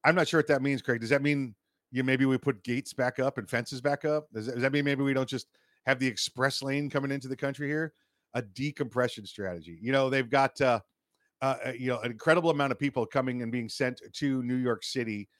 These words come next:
from, uh, from, uh, from Texas. Uh, but,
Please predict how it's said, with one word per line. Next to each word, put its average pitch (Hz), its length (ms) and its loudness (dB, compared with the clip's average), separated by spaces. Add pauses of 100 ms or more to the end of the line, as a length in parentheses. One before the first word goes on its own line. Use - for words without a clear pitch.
(200)
from, 131 600 2 (520)
uh, 107 180 -4
from, 127 360 0
uh, 113 140 0
from 120 220 -2
Texas. - 600 -2 (460)
Uh, 107 140 -2
but, 120 300 2